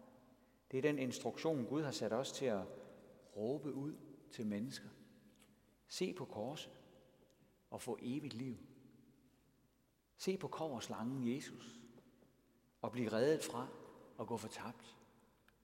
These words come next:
Fokuser på ham, så har du livet. Så skåner Gud dig.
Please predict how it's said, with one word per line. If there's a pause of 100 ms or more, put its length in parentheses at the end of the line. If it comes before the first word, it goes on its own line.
(560)
Fokuser
på
ham, (1300)
så
har
du
livet. (1080)
Så
skåner
Gud
dig.